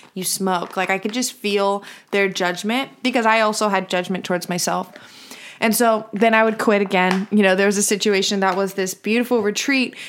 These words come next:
and I knew that I needed to walk into that retreat feeling proud, and I could not bring it with me. And so I let it go. And then went back to Mexico, January twenty twenty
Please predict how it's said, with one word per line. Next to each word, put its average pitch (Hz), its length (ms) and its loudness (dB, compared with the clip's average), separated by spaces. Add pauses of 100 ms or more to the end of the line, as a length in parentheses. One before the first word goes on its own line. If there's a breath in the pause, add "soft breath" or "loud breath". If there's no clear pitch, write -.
(100)
and 202 100 0
I 202 100 2
knew 226 300 2
that 185 240 -2 (500)
I 214 380 2
needed 220 360 0
to 208 100 2
walk 202 260 0
into 196 180 -2
that 202 140 0
retreat 196 380 -4
feeling 190 260 -2
proud, 185 240 2
and 180 120 -4
I 180 40 -4
could 214 220 -2
not 202 200 -2
bring 190 140 -4
it 180 60 -6
with 180 160 -8
me. 180 260 -8 (1300 soft breath)
And 196 140 0
so 180 380 0
I 190 40 -4
let 185 240 0
it 180 100 -6
go. 190 320 -4 (540 loud breath)
And 214 180 2
then 196 480 4 (240)
went 214 260 2
back 208 200 2
to 220 100 2
Mexico, 190 880 2 (120)
January 208 640 4
twenty 190 320 -2
twenty 180 560 -4